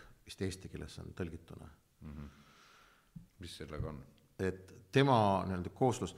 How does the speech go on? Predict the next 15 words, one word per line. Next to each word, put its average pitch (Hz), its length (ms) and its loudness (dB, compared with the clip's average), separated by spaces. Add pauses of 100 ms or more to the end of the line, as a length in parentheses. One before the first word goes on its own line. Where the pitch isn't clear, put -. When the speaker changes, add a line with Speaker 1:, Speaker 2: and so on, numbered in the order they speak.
(140)
Speaker 1:
kui 117 160 2
shiitaket 151 640 4
peetakse 135 600 2 (640)
Hiina 143 640 2 (160)
keisriseeneks, 95 1200 4
ehk 80 100 -10
siis - 140 -8
number 98 240 2
üks, - 380 -2 (540)
see - 200 -12
on 90 140 -4 (340)
nii, 90 280 -4 (560)
shiitake 127 440 2
tähendab, 92 460 0 (160)
äh, 87 160 0